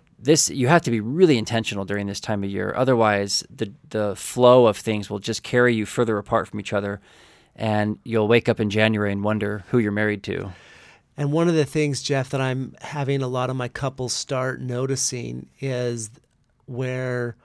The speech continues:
Speaker 2: the, the disconnect is starting to happen.
Speaker 1: Yeah.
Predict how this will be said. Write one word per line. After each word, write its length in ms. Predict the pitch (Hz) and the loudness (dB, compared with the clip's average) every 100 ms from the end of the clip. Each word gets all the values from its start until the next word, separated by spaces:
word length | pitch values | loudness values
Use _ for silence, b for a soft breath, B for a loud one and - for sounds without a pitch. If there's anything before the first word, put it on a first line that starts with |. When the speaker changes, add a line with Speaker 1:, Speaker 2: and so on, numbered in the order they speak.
| b b b b b b b _ _ _ _ | b b b b b b b _ _ _ _
Speaker 2:
the, 300 | 135 143 131 | -8 -4 -4
the 140 | 123 117 | -4 -6
disconnect 640 | 139 139 - 135 131 135 | -2 -4 -4 -6 -6 -6
is 100 | 127 | -6
starting 360 | - 127 127 127 | -4 -4 -4 -6
to 60 | |
happen. 480 | 117 120 113 139 175 | -4 -4 -6 -8 -8
Speaker 1:
Yeah. 240 | 156 101 | -6 -8